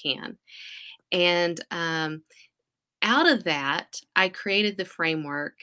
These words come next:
and I call the framework Five Through the Filter. That's the self-care framework we'll talk about. And, um, it is what helps us individually live the best lives we can, and then collectively as community achieve the world we need.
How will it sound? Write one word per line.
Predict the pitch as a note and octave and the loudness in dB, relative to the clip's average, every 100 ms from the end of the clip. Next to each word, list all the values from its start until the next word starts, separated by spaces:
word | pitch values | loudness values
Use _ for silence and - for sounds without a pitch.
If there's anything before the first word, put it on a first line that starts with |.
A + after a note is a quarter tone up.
| - | -10
and | E3+ E3 | -4 0
I | D#3+ | 0
call | D#3+ F3 | 0 -2
the | F#3 | -2
framework | F#3+ F3 F3 E3+ | -2 0 0 -2
Five | - D3 D3+ | -2 -2 -2
Through | G3 | -2
the | B3 | -2
Filter. | B3 D#3 F3+ E3+ | 0 -2 0 0
That's | D#3 F3+ | -2 -2
the | |
self-care | G3 F3+ E3 E3+ D#3 | -6 -4 -4 -6 -6
framework | D#3 D3+ D3 - | -6 -6 -8 -6
we'll | D3+ | -8
talk | D3 C#3+ D3 | -6 -4 -4
about. | D3+ C#3+ C#3 G3+ _ - - - - _ _ - | -4 -2 -2 -4 _ -20 -20 -20 -20 _ _ 0
And, | F#3 F3 F3 E3+ E3+ D#3+ - - | 2 4 4 2 -2 -6 -12 -4
um, | E3+ D#3+ D#3 - - | -2 0 -2 -2 4
it | B3+ C#4 | 4 4
is | C4+ C4 - | -4 -4 0
what | G3+ F#3 | 0 0
helps | F#3 F3+ - | -2 -4 0
us | E3+ E3+ - | 0 0 -6
individually | F#3 F3 E3+ F3+ C#4 D#4 - F3+ D#3 D3+ D#3 G3 _ _ - - | -4 -2 -2 2 2 2 -2 -2 0 0 -2 -4 _ _ -20 -10
live | - F3+ E3 | 0 0 0
the | E3 | -2
best | E3 F3+ - | 0 0 0
lives | G3 F#3 - | 0 0 0
we | E3+ | -6
can, | - E3+ D3+ D3 D#3 F#3+ - - - - F3+ | -6 -6 -4 -4 -4 -6 -12 -20 -20 -6 0
and | F#3 | 2
then | F#3 | 2
collectively | - F#3+ F#3 G#3 C4 C4 G#3 F3+ E3 | 0 -4 2 2 2 -2 0 2 0
as | D#3+ | -2
community | - F3+ F3+ G3+ B3 G#3+ D#3+ D#3 | -8 -4 0 4 4 4 2 0
achieve | D#3+ - - G3 F#3 | -4 -6 -6 -6 -6
the | F3 | -6
world | E3+ E3 | -4 -4
we | D#3+ D#3+ | -4 0
need. | D#3+ - - | -2 -2 -8